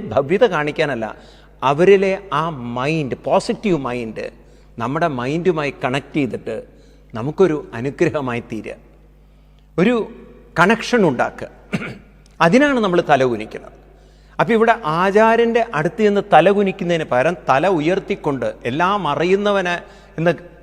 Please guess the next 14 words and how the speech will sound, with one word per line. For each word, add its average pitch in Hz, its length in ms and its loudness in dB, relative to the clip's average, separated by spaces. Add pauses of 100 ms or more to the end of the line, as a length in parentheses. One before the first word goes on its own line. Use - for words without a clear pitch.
(140)
ഗമ 160 220 4
വെച്ചുകൊണ്ട്, 120 540 -2 (420)
അഹങ്കാരം 214 640 4
വെച്ചുകൊണ്ട്, 135 440 -6
ധാർഷ്ട്യം 196 500 2
വെച്ചുകൊണ്ട് 127 500 -4 (760)
ആണ് 160 300 2
ദുര്യോധനൻ്റെ 131 640 -2
നിൽപ്പ്. 98 320 -16 (1120)
അപ്പം 180 240 2 (200)
നമ്മൾ 196 260 0
മനസ്സിലാക്കേണ്ടത് 151 840 -2 (580)
ഓരോ 247 320 4
വ്യക്തികളുടെയും 175 800 -4